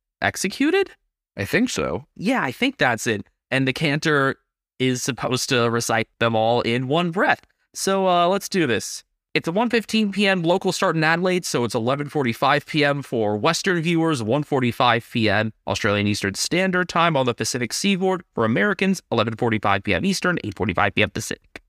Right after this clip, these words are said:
Speaker 1: Fox Soccer Plus game.
Speaker 2: Okay, the, um,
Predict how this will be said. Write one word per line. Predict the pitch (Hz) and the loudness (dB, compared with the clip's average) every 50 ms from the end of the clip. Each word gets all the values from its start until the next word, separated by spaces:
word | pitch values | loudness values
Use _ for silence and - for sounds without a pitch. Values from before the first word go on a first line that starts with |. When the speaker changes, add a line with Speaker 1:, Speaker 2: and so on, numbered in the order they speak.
| _ _ _ _ _ _ | _ _ _ _ _ _
Speaker 1:
Fox | 110 104 107 - - | -4 -4 -4 -4 -4
Soccer | 95 90 107 98 | -4 -4 -4 -4
Plus | 101 85 - - | -2 -4 -4 -4
game. | - - 73 64 - - - - _ _ _ _ _ _ _ | -6 -6 -6 -8 -10 -14 -18 -20 _ _ _ _ _ _ _
Speaker 2:
Okay, | 170 175 160 - 143 117 113 | 0 0 2 2 2 2 4
the, | 107 107 117 113 110 104 - _ _ _ - 143 | 2 2 2 2 2 0 -2 _ _ _ -4 -2
um, | 123 120 117 104 113 | 0 2 2 0 -2